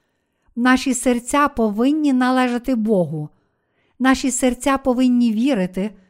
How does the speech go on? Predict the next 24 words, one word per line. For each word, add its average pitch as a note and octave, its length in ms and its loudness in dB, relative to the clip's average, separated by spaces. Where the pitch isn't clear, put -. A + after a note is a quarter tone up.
що - 320 -2
Бог B3 420 2
є A3 180 0
нашим A#3+ 600 0
Богом, F#3+ 500 -2
що - 240 -2
Його B3 280 4
церква — G3+ 720 -6
це A#3 260 -2
наша G#3+ 500 -2
церква, F#3 680 -4
а B3 120 0
Його A#3+ 380 4
люди — A#3 400 2
це A#3 220 -4
наш B3 340 -2
народ. C4+ 480 -2
Тому C4 260 4
я A#3+ 180 4
закликаю A#3 920 -2
всіх - 440 -2
вас F#3+ 460 -2
віддати G#3+ 760 -2
Йому B3+ 500 2